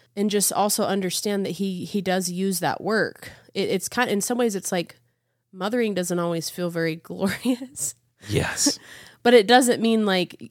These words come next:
Speaker 1: I don't get to do it, you know?
Speaker 2: Yeah.
Speaker 1: So there was something else I was gonna say, but I don't remember. <laughs>
Speaker 2: That's okay. I was thinking about, you know, how true it is that some of you look back and maybe you go, "Well, I didn't do that rough, I didn't do all that building work early. I was saved later in life.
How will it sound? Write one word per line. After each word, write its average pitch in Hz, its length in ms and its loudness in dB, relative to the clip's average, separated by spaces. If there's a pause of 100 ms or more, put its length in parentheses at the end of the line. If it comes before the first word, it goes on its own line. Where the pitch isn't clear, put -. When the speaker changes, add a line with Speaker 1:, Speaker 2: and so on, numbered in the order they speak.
Speaker 1:
I 185 100 4
don't 190 220 2
get 180 220 0
to - 120 -6
do 175 320 -4
it, 151 320 -6 (240)
you 190 100 -8
know? 170 280 -4 (180)
Speaker 2:
Yeah. 180 140 -2
Speaker 1:
So 180 360 2 (280)
there 208 100 -20
was 196 80 -16
something 185 260 -4
else 175 160 -2
I 196 40 -4
was 185 80 -4
gonna 175 160 -2
say, 180 180 -2
but 175 120 -4
I 170 60 -2
don't 175 140 -4
remember. 180 340 -4 (140)
<laughs> - 120 -12
Speaker 2:
That's - 260 2
okay. 120 240 4
I 87 100 4
was 127 220 8
thinking 120 340 2
about, 98 360 4 (460)
you 117 60 0
know, 107 100 6
how 104 140 4
true 131 260 2
it 117 80 8
is 95 220 2
that 92 220 0
some 123 200 2
of 113 120 4
you 110 100 6
look 104 220 2
back 98 260 2
and 107 80 -4
maybe 101 160 -2
you 95 60 -2
go, 90 160 0
"Well, 95 420 2 (840)
I 123 140 6
didn't 123 520 2
do 117 220 4
that 101 300 2
rough, 101 340 -2
I 123 120 4
didn't 127 240 2
do 110 160 4
all 95 80 4
that 90 200 -2
building 90 300 -4
work 85 220 -8
early. 80 420 -6
I 104 60 -4
was 104 100 0
saved 110 260 2
later 104 220 2
in 98 100 -2
life. 127 380 4